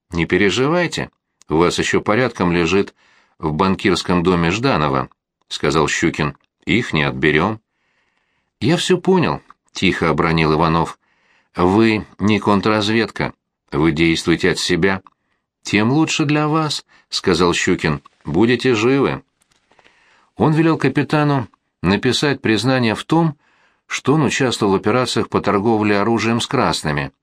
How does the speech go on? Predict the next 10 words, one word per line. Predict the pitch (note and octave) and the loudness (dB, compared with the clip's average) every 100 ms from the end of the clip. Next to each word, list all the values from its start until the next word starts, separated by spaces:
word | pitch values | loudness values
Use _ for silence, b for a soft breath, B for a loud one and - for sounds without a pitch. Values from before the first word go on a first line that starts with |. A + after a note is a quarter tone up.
| _ _ _ _ _ | _ _ _ _ _
«Надеюсь, | D2+ D#2 D2 F2 - | -4 -2 2 0 2
вы | F#2+ | 0
понимаете, | G#2 G#2 C3+ E3 B2+ - D2 b b b b b | 0 0 0 0 -2 -4 -8 b b b b b
что | - - | -10 -4
такая | - - A#2+ E2 | -2 0 0 0
деятельность | D#2+ G2 G2 G2 D#2+ | 0 0 0 0 0
по | - | -2
законам | D2+ E2 F#2+ F#2 E2+ | -2 -2 0 2 2
военного | E2+ F2 E2+ E2 | 2 0 0 0
времени | D#2+ F#2+ G2+ A#2 B2 | 2 0 0 -2 -6